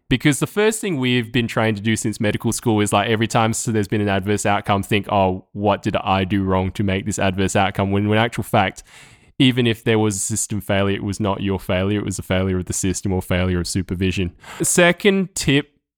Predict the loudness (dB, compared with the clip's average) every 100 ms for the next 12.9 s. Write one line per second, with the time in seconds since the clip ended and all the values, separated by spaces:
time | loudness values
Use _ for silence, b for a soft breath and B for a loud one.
0 | -2 2 4 4 4 2 0 0 2 2
1 | 2 0 0 0 2 2 2 0 0 2
2 | 2 2 2 2 4 4 4 2 2 0
3 | -2 0 2 2 0 0 0 0 -2 0
4 | -2 -2 -4 -4 -8 -8 -4 0 2 2
5 | 2 2 0 2 2 2 -2 -4 0 0
6 | 2 0 2 2 4 2 2 2 2 2
7 | 2 0 B B 0 2 4 2 0 -2
8 | -2 0 0 0 2 0 0 -2 -2 -2
9 | -2 -2 -2 -2 -4 -2 -4 -2 -4 -4
10 | -4 -2 -2 0 -2 B B B 2 4
11 | 4 4 4 4 4 2 -2 -2 -2 -2
12 | -2 -2 -2 0 0 -4 -6 -2 -2